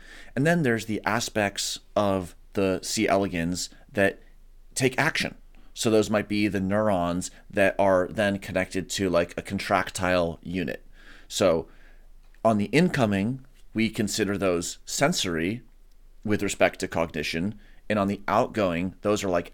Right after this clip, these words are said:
action messages that are being sent. And so that way of partitioning a given system of interest, which is the nematode in this situation, into internal states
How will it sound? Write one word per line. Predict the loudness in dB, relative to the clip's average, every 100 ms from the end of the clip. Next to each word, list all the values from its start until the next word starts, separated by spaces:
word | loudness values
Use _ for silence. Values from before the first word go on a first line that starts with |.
| 0
action | 0 0 -2 -2 -2
messages | -2 -2 -4 -4 -4 -2
that | -2
are | -2
being | -4 -4 -4
sent. | -4 -4 -6 -8 -10 -12 -20 -20 -20 -18 -10
And | -2
so | 2 2 0
that | 0 2 2 -2 -16 -20 -12
way | -4 2 4 4 2 -2 -8 -12 -20 -20 -6
of | -4 -4
partitioning | -2 -2 -2 -2 0 0 0 -2 -4 -12 -20 -20 -10 -2
a | -2
given | 2 2 2 -2
system | -2 -2 -2 0 -2 -2
of | -4
interest, | -2 -2 2 0 0 -8 -12 -16 -20 -20 -8
which | -6 -4
is | -4
the | 0 2 2 -2
nematode | -2 0 0 0 0 0 -2
in | -2
this | -2
situation, | -2 -2 0 0 -2 -4 -6 -8 -20 -20 -14 -2
into | 0 0 0 2 4 2 -2 -18 -14 -12 -12 -2
internal | 0 2 0 0
states | 0 0 0 0 -4 -6